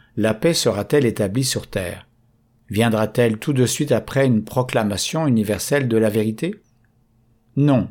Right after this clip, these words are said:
cela viendra graduellement, dit Abdul Baha. Une plante qui croît trop rapidement ne dure qu'un temps court.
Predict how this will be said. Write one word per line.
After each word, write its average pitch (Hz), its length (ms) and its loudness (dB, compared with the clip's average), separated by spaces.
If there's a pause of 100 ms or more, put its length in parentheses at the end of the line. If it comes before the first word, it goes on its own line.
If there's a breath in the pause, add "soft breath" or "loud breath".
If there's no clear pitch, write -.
cela 98 340 -2
viendra 110 480 0
graduellement, 113 840 0
dit 101 160 -6
Abdul 92 300 -6
Baha. 90 460 -10 (640)
Une 131 200 4
plante 180 380 0
qui 135 140 -4
croît 147 380 0
trop 160 260 0
rapidement 113 760 -2 (240 soft breath)
ne 117 140 4
dure 156 260 0
qu'un 123 200 2
temps 127 240 0
court. 92 500 -10